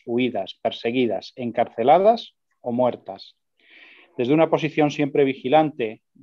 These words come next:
y defensora de la convivencia democrática, los ayuntamientos, como parte de la administración más cercana al conjunto de la ciudadanía,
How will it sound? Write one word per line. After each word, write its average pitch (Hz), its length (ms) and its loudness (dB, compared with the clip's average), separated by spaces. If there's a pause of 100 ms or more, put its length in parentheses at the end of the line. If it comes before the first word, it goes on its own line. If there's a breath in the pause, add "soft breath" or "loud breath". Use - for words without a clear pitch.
(160)
y 123 80 -8
defensora 120 560 0
de 120 80 2
la 113 120 2
convivencia 127 520 -2
democrática, 123 800 -2 (580 soft breath)
los 120 180 -4
ayuntamientos, 123 840 0
como 113 240 -6
parte 147 300 4
de 156 60 4
la 147 80 6
administración 139 520 -4
más 135 160 -2
cercana 131 360 -4
al 123 100 -6
conjunto 127 420 -8
de 120 80 -4
la 123 120 0
ciudadanía, 117 640 -2